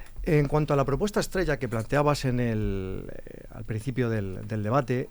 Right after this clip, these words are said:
eh, pues coincido con, en este caso con Carlos Delgado, que no entiendo que haya que realizar una propuesta estrella. Para mí existe una manera de gobernar.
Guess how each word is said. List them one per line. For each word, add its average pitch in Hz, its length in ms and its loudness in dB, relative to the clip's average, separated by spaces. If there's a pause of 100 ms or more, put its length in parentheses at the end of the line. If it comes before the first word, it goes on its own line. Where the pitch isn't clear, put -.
(120)
eh, 104 360 -4 (340)
pues 113 260 -6 (200)
coincido 170 600 4
con, 107 500 -2
en 110 80 0
este 143 160 -4
caso 139 180 -4
con 107 140 -8
Carlos 127 240 -2
Delgado, 117 400 -2
que 98 160 -12 (180)
no 117 240 -2
entiendo 123 320 2
que 113 60 0
haya 107 180 0
que 107 300 -2
realizar 113 340 -2
una 110 140 0
propuesta 110 680 -4
estrella. 110 480 -4
Para 110 220 -2
mí 131 340 -2
existe 135 600 -4 (640)
una 131 160 6
manera 120 200 6
de 113 80 4
gobernar. 92 480 -4